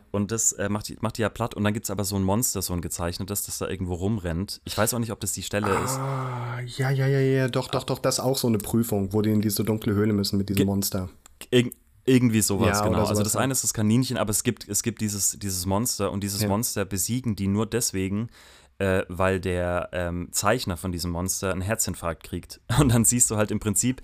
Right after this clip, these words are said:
Speaker 2: Ach
Speaker 1: du hast ja
Speaker 2: so,
Speaker 1: diesen
Speaker 2: <laughs> okay.
Speaker 1: du hast ja im Prinzip, ähm, du hast,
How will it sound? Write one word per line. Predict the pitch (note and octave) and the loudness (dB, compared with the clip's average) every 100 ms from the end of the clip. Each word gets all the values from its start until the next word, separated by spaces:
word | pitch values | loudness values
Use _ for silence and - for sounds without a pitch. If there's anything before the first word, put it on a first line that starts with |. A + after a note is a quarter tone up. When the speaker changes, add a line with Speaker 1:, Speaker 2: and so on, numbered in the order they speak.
| - | -4
Speaker 2:
Ach | - - | -2 2
Speaker 1:
du | G#2+ | 2
hast | B2 | 2
ja | |
Speaker 2:
so, | G2+ | 2
Speaker 1:
diesen | G2+ G2+ F#2+ - | 2 2 2 0
Speaker 2:
<laughs> | |
okay. | C#3+ - - B2 G#2+ - _ _ - | -8 -6 -2 -2 -2 -8 _ _ -10
Speaker 1:
du | G2 G#2+ | 0 4
hast | A2+ - | 6 4
ja | A2+ | 4
im | G#2 | 2
Prinzip, | G#2 G#2 A#2 A2 - | 2 2 2 -2 -2
ähm, | G#2 G2 G2 G#2 - | 0 2 0 -4 -8
du | G2+ G2 | -8 -2
hast, | G#2 - - | -2 0 -4